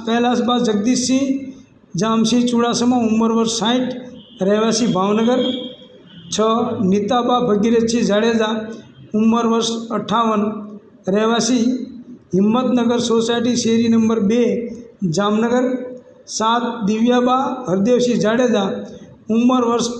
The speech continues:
પાંત્રીસ, રહેવાસી કચ્છ, ગાંધીધામ. આઠ, દિવ્યાબા પ્રીતિપાલસિંહ ચુડાસમા, ઉંમર વર્ષ દસ મહિના, રહેવાસી ભાવનગર. અકસ્માતમાં મોતને ભેટેલા સગા સંબંધીઓ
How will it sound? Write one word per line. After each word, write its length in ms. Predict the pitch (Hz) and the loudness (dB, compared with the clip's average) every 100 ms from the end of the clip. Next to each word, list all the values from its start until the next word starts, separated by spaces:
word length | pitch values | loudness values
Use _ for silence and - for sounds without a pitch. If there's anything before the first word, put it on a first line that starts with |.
| 294 285 - - - | -4 -4 -4 -6 -4
પાંત્રીસ, 540 | 240 240 247 285 - | -2 0 0 -2 0
રહેવાસી 460 | 220 226 240 240 247 | 0 2 2 0 -2
કચ્છ, 460 | - 254 254 - - - - - - | -2 -2 -2 -4 -8 -18 -20 -20 -4
ગાંધીધામ. 760 | 202 220 254 226 233 247 240 - - - - _ _ | -2 2 2 2 0 0 -2 -8 -16 -20 -20 _ _
આઠ, 480 | - 214 233 214 220 | 0 0 0 -2 0
દિવ્યાબા 540 | 220 240 254 240 240 262 - - - - - - - - - - _ | 0 2 2 2 0 0 -4 -10 -16 -20 -20 -20 -20 -20 -20 -20 _
પ્રીતિપાલસિંહ 800 | 254 254 277 277 262 247 240 247 | -2 0 0 0 0 0 0 0
ચુડાસમા, 500 | 240 254 254 220 240 | 2 2 2 2 2
ઉંમર 360 | 226 214 247 247 | 2 2 2 2
વર્ષ 560 | 233 233 233 - - - _ _ _ _ - _ | 2 0 -2 -6 -10 -18 _ _ _ _ -20 _
દસ 340 | 202 240 240 233 | 0 0 2 2
મહિના, 640 | 226 269 233 220 254 202 | 2 2 2 0 -4 -2
રહેવાસી 520 | 208 233 240 247 269 294 - - - _ _ _ _ _ _ _ - | 0 2 0 0 0 -2 -6 -14 -20 _ _ _ _ _ _ _ -2
ભાવનગર. 500 | 185 254 262 233 240 - - - - - _ - _ - | 0 2 0 0 0 -2 -6 -12 -18 -20 _ -20 _ -6
અકસ્માતમાં 580 | 220 247 285 285 269 254 | -2 0 0 0 0 2
મોતને 380 | 233 226 262 | 2 0 0
ભેટેલા 400 | 240 226 247 240 | 2 0 0 0
સગા 340 | 226 220 214 247 | 0 0 0 0
સંબંધીઓ 480 | 240 233 233 233 | 0 2 2 2